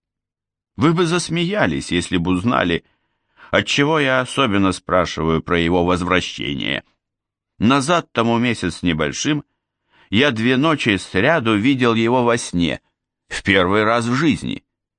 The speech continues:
В первый раз он отдал мне свой шлафрок какого-то огненного цвета,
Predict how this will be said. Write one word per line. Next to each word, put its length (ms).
В 100
первый 420
раз 300
он 220
отдал 360
мне 220
свой 320
шлафрок 800
какого-то 580
огненного 720
цвета, 560